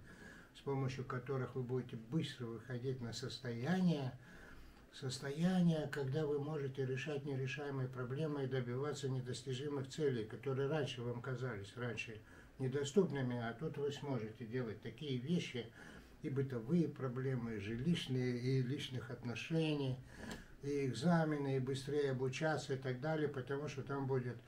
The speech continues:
алгоритм, который повышает стрессоустойчивость и иммунитет.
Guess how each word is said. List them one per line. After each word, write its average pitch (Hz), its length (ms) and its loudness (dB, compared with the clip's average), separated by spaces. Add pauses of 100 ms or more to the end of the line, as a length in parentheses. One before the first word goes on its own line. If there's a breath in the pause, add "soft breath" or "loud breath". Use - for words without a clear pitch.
(280 loud breath)
алгоритм, 127 800 2
который 131 360 0
повышает 127 560 0
стрессоустойчивость 131 1000 4 (560 loud breath)
и 190 400 10
иммунитет. 139 1120 -4